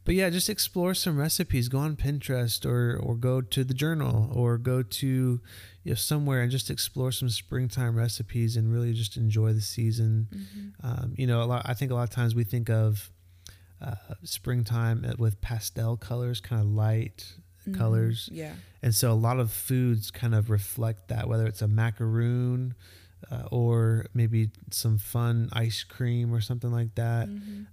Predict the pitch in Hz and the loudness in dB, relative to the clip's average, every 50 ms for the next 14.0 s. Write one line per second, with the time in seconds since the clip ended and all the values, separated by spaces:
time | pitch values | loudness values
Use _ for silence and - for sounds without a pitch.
0 | - 127 117 110 110 110 110 110 110 113 139 151 151 - - - - 143 139 165 | -6 -4 0 2 2 2 2 2 0 -2 -4 -8 -14 -16 -18 -12 -8 -6 -4 -2
1 | 175 160 131 117 117 117 - 131 - - - 117 - - 139 135 - - 123 - | -2 -2 -2 -2 -2 -2 -4 -4 -4 -4 -4 -4 -2 -2 -4 -4 -6 -6 -6 -4
2 | 139 131 135 147 147 139 139 131 127 107 101 - - 113 110 113 113 113 110 107 | -2 0 0 0 0 0 -2 -2 -4 -4 -4 -2 0 2 4 4 4 2 2 0
3 | - - - 120 120 110 - 113 123 123 120 107 - 110 107 107 107 104 - - | -4 -4 -2 -2 -2 -2 -2 -4 -4 -2 -2 0 0 2 2 2 2 0 -2 -8
4 | - - - - - - - - - - 131 120 113 110 - - - - - - | -20 -20 -20 -20 -20 -20 -20 -16 -10 -6 -4 -2 -2 -4 -4 -6 -10 -10 -8 -6
5 | 127 117 98 - - - 120 113 113 110 113 107 - - 117 107 107 107 113 - | -6 -6 -6 -8 -6 -4 -2 0 2 2 0 -2 -2 -2 2 2 4 4 4 2
6 | - 110 107 107 104 104 104 107 - - _ - - - 117 110 107 110 104 101 | 4 4 4 6 6 4 4 2 0 -6 _ -12 -4 0 2 4 4 4 2 2
7 | 123 113 104 107 101 104 101 - 113 110 107 107 104 101 - 107 - 107 104 104 | 2 4 6 6 6 6 6 4 2 2 4 4 2 2 0 -4 -4 -2 0 0
8 | 104 107 - - 107 104 - - - 104 104 101 101 104 104 104 - 180 170 - | 0 0 -2 -4 -4 -4 -4 -6 -4 0 2 2 2 2 0 -2 -6 -8 -10 -6
9 | 110 107 104 104 104 101 101 - - - _ - - - - - - - - - | -2 0 0 0 0 -2 -4 -8 -20 -20 _ -20 -18 -18 -18 -18 -20 -20 -20 -20
10 | - - - - - - - - _ _ - - - - 120 117 120 123 123 123 | -20 -20 -20 -20 -20 -20 -20 -20 _ _ -20 -8 -2 0 2 2 4 4 2 2
11 | 120 120 120 120 127 127 123 123 131 131 127 127 120 117 131 123 123 110 107 - | 2 2 2 2 0 0 0 0 0 0 2 2 2 0 0 2 2 2 2 2
12 | 156 196 190 160 - - - 139 147 156 156 143 123 113 104 101 101 101 104 113 | 0 -2 -2 -4 -8 -10 -10 -8 -6 -4 -2 0 2 2 4 6 6 4 4 2
13 | 117 117 - 113 110 104 - 120 110 104 101 101 101 - 117 110 104 101 - - | -2 -4 -2 -2 -2 -2 -2 -2 0 2 2 0 0 2 2 2 2 0 -2 -8